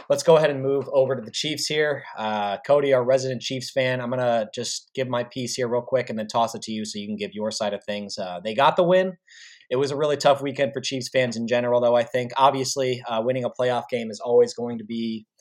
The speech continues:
you know, something you should not take for granted, but, uh, the huge story here is Patrick Mahomes' ankle. He has been diagnosed with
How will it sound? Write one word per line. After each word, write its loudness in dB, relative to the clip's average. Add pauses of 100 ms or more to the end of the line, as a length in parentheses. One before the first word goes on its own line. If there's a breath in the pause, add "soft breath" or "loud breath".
(260 soft breath)
you -4
know, 0
something 0
you -2
should -6
not -2
take -8
for -18
granted, 0
but, 2 (440 soft breath)
uh, 0
the -4
huge -6
story 6
here 0
is 0
Patrick 0
Mahomes' -2
ankle. -4
He -4
has 0
been -2
diagnosed -2
with -8